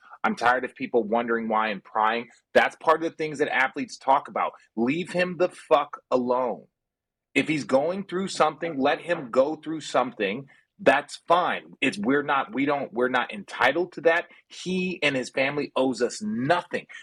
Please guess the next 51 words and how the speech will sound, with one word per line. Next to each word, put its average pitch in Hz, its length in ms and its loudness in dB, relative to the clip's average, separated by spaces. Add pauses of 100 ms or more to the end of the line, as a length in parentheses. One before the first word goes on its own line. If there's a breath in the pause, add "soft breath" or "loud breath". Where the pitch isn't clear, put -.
(100)
And - 120 0
anybody 196 380 0
that's 185 220 -4
coming 170 340 -2
out 156 160 0
with 160 140 -4
anything, 160 560 -2 (260 soft breath)
it's 147 240 2
disrespectful. 151 1300 -2 (460)
It's, 143 260 2
it's, 139 320 -2
it's - 300 -2
trash. - 580 0
I 170 120 4
don't 180 240 -4
care 196 360 0
if 143 220 -8
you 135 100 -8
know 135 280 0
something 196 420 -2
and 139 100 -6
you 120 120 -6
don't 151 340 0
know 180 140 -2
something. 180 460 -2 (260 loud breath)
Even 208 240 2
if 214 120 -2
you 196 120 -6
give 160 260 -4
the 147 260 -2
answer, 156 600 -2 (360)
who 247 360 2
cares? 208 500 0
Leave 165 380 -6
the 175 100 4
man 170 480 -2
be. 147 380 -4 (240 soft breath)
If 147 160 6
the 135 80 4
Warriors 196 580 0
are 202 140 0
protecting 196 500 0
him, 196 200 -2
that 160 200 2
tells 156 240 0
me 147 140 -6
all 131 280 2
I 127 100 0
need 117 280 -6
to 107 120 -16
know. 90 160 -6